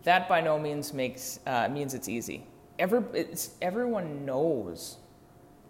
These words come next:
what to do, right? This isn't, um, in this day and age, we don't have an information problem. We do have an integration and a,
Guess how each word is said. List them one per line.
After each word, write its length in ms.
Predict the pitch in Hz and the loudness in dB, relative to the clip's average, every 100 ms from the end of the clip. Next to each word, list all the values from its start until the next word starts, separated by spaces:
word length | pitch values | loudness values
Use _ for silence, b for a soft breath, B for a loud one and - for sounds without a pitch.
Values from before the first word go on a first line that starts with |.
| - - - - - - - | -20 -20 -20 -20 -20 -20 -18
what 280 | 147 156 - | -2 0 0
to 140 | - 139 | -2 -4
do, 340 | 139 135 87 - | -2 -2 -4 -2
right? 400 | 127 123 - 165 | 0 0 -4 0
This 180 | 165 | 0
isn't, 420 | 170 170 185 - - | 2 -2 -2 -6 -4
um, 460 | 127 131 131 127 - - - - - - - - - - - - - - - | -2 -2 -4 -8 -12 -18 -20 -20 -20 -20 -20 -20 -20 -20 -20 -20 -20 -20 -14
in 160 | - 160 | -4 2
this 160 | 165 165 | 2 2
day 140 | 190 | 0
and 120 | 170 | 0
age, 400 | 131 143 143 147 | 0 -2 -4 -2
we 80 | 165 | 0
don't 280 | 160 160 - | 2 2 0
have 240 | 165 170 | -4 -2
an 80 | 185 | -2
information 760 | - 151 - 147 120 123 180 | -2 -6 -6 -4 -4 -6 -8
problem. 560 | 180 170 175 214 226 240 - - - - - - - - - - - - - - - - - - - - | -6 -4 -4 -4 -6 -6 -8 -18 -20 -20 -20 -20 -20 -20 -20 -20 -20 -20 -20 -20 -20 -20 -20 -20 -20 -10
We 220 | 156 185 | -2 0
do 380 | 165 165 185 202 | 0 0 2 2
have 340 | 185 165 165 | 0 0 0
an 180 | 165 151 | 0 -2
integration 800 | - 165 165 175 165 165 170 190 | -2 -2 0 -4 0 0 0 -6
and 180 | 160 143 | -4 -4
a, 220 | 135 123 | -4 -4